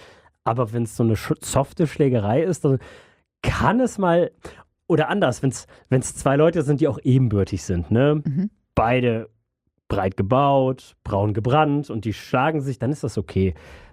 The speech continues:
Speaker 1: Wenn das jetzt ein, ein kleiner Junge ist, ein großer Typ, dann gehe ich natürlich trotzdem dazwischen. Aber es hat 'ne, 'ne, 'ne, wie soll ich sagen, es gibt Schlägereien, die haben einen gewissen Unterhaltungswert. Wir haben
Speaker 2: Voll.
Speaker 1: letztens drüber gesprochen, Eishockey.
Speaker 2: Ja, Mann.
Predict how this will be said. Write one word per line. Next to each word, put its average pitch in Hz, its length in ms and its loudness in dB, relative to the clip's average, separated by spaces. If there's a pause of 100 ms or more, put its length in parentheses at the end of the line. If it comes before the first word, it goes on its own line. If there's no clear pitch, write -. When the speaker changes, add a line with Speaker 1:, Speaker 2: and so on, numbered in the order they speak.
Speaker 1:
Wenn 107 220 0
das 113 160 0
jetzt 104 300 -6
ein, 87 520 -8
ein 82 60 -10
kleiner 92 300 -2
Junge 165 280 4
ist, 107 240 -6
ein 107 80 -4
großer 107 300 -2
Typ, 120 140 -2
dann 107 120 -2
gehe 110 100 0
ich 90 80 -4
natürlich 87 280 -6
trotzdem - 460 -4
dazwischen. 82 420 -6 (340)
Aber 135 140 0
es 139 120 -2
hat - 160 -2 (1700)
'ne, 117 240 2
'ne, 120 380 2
'ne, 113 380 2 (440)
wie 117 100 0
soll 135 140 2
ich 131 100 -2
sagen, 147 260 0
es - 120 -8
gibt 165 160 -2
Schlägereien, 175 440 2
die 165 80 2
haben 170 120 2
einen 175 120 2
gewissen 180 260 0
Unterhaltungswert. 170 1000 -2 (240)
Wir 190 100 8
haben 247 80 10
Speaker 2:
Voll. 277 80 8
Speaker 1:
letztens 208 200 6
drüber 233 140 4
gesprochen, 208 300 2
Eishockey. 220 520 2
Speaker 2:
Ja, 117 140 4
Mann. 123 220 -4